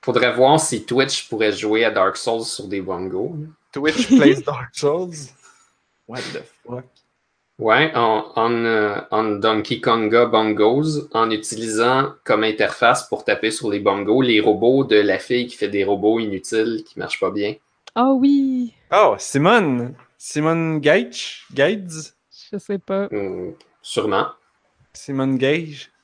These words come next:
Speaker 2: Euh, oui. Elle fait des robots
Speaker 1: Ok.
Speaker 2: inutiles.
Speaker 1: Faut que je m'a-, je m'abonne à son channel.
Speaker 2: Ouais, mais, euh, là, elle a eu une, elle a eu une tumeur dans le cerveau. C'est
Speaker 1: Il paraît, ouais.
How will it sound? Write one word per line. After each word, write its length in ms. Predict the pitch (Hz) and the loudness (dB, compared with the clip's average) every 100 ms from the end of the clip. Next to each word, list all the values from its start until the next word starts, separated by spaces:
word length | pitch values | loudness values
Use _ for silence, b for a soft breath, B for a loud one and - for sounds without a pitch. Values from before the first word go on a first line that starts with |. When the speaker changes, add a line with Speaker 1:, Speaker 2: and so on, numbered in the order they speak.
| _ _ - | _ _ -4
Speaker 2:
Euh, 380 | 110 110 107 104 | -2 0 -2 -2
oui. 360 | 110 170 143 - _ _ _ _ _ _ _ - | 0 -2 -2 -8 _ _ _ _ _ _ _ -6
Elle 60 | |
fait 100 | 107 | -4
des 140 | 101 98 | 0 0
robots 260 | 95 101 | 0 -2
Speaker 1:
Ok. 80 | - | -2
Speaker 2:
inutiles. 500 | 95 - - - - _ _ | -4 -8 -14 -14 -16 _ _
Speaker 1:
Faut 160 | _ 135 | _ -2
que 140 | 127 | -2
je 120 | 110 | 0
m'a-, 300 | 113 101 101 | 0 0 -2
je 80 | 98 | -4
m'abonne 360 | 101 95 98 107 | -4 0 0 0
à 80 | - | -4
son 240 | - 87 | -8 -10
channel. 320 | - 104 104 - - _ _ _ _ _ - | -8 -8 -8 -12 -16 _ _ _ _ _ -2
Speaker 2:
Ouais, 340 | 131 127 117 | 2 4 4
mais, 800 | 113 113 113 113 113 113 110 113 | 4 4 4 4 2 2 0 -4
euh, 20 | - _ _ _ | -8 _ _ _
là, 220 | 127 135 | 0 4
elle 100 | 127 | 4
a 80 | 123 | 4
eu 160 | 131 143 131 | 4 4 4
une, 240 | 127 - | 2 -2
elle 100 | 117 | 0
a 40 | 131 | 2
eu 100 | 135 | 2
une 120 | 123 | 0
tumeur 320 | 120 139 127 | -4 -2 0
dans 100 | 117 | 0
le 40 | 110 | -4
cerveau. 460 | - 110 110 117 117 | -8 -10 -10 -12 -12
C'est 360 | - - 101 _ _ _ _ _ _ 107 | -14 -14 -16 _ _ _ _ _ _ -8
Speaker 1:
Il 100 | 107 | 0
paraît, 320 | 110 110 127 | 0 2 2
ouais. 180 | 131 | 0